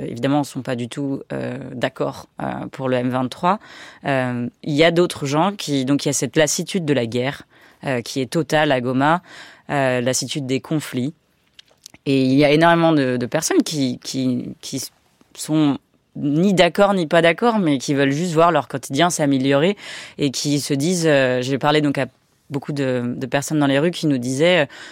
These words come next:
bon, on attend de voir. En fait, c'est des gens qui veulent juste voir si ça va s'améliorer et qui espèrent. C'est vraiment un espoir, euh, d'amélioration du quotidien, euh, à Goma, euh, qui n'existe pas. Mais bon,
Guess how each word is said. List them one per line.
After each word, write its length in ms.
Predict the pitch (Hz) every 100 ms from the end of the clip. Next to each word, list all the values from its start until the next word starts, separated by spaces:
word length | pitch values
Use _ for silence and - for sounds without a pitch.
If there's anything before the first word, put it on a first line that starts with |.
| - 151
bon, 100 | 147
on 40 |
attend 220 | 135 151
de 60 | 147
voir. 320 | 127 123 -
En 40 | 131
fait, 120 | 135
c'est 160 | -
des 80 | 135
gens 160 | 127 156
qui 160 | -
veulent 140 | 135 123
juste 240 | 147 139
voir 340 | 127 160 170 -
si 140 | 151
ça 160 | - 131
va 120 | 131
s'améliorer 640 | - 131 131 131 147 190
et 40 | 147
qui 160 | -
espèrent. 480 | 135 - 190 175 - - - -
C'est 140 | -
vraiment 220 | 139 156 151
un 100 | 143
espoir, 540 | 156 - 185 170 156
euh, 120 | 143
d'amélioration 640 | 131 131 131 139 131 131 160
du 140 | 143
quotidien, 500 | 135 135 135 127 143 147 - - - -
euh, 400 | 143 127 123 120
à 120 | 131 131
Goma, 340 | 135 135 151 - -
euh, 180 | 127 120
qui 180 | -
n'existe 380 | 131 117 117 151
pas. 180 | 127 156
Mais 160 | 151 147
bon, 160 | 139